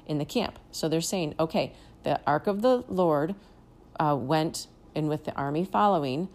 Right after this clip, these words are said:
around the city one time."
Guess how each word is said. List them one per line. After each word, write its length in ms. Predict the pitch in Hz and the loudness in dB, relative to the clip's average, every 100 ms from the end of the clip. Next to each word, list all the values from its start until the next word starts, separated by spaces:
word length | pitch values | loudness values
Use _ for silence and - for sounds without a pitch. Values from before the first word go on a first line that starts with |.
| - - - - - | -16 -20 -20 -20 -8
around 480 | 143 143 143 147 160 | -4 0 0 0 -2
the 140 | 196 | -4
city 400 | 208 160 139 160 - - | -4 -4 -4 -6 -10 -8
one 160 | 143 | -6
time." 360 | 147 185 165 160 | -2 -2 -4 -6